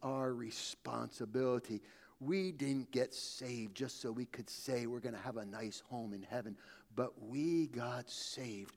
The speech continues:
so we could shine like shining stars here on this earth as we hand out the word of God to people. And I'll tell you what, nothing will destroy your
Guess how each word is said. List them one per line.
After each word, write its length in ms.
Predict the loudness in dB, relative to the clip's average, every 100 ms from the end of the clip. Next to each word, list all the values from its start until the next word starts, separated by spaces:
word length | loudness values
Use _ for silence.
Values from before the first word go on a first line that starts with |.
| -20 -8
so 200 | -2 -2
we 240 | 0 0
could 260 | 0 -2 -4
shine 540 | -4 -2 0 0 0
like 200 | -2 -6
shining 500 | -4 -4 -2 -2 -2
stars 560 | -4 -2 0 0 -2 -6 0
here 320 | 4 4 2
on 240 | -2 -4 0
this 300 | 0 0 -4 -4
earth 260 | -2 -2 -4 -10 -16 -2
as 260 | 0 0 -2
we 260 | -4 -2
hand 440 | -2 -2 -2 -2 -4
out 400 | 0 0 0 -8
the 100 | -10
word 440 | -10 -8 -8 -8 -10
of 220 | -14 -12
God 320 | -10 -10 -12
to 80 | -14
people. 480 | -14 -16 -14 -16 -18 _ _ _ _ _ _ _ _ -20 _ _ _ _ _ _ -8
And 180 | -4 -2
I'll 100 | -2
tell 160 | -4
you 160 | -2 -2
what, 400 | -2 -4 -6 -8
nothing 480 | -8 -4 -4 -4 -4
will 160 | -4 -4
destroy 500 | -6 -8 -6 -4 -4
your 300 | -4 -6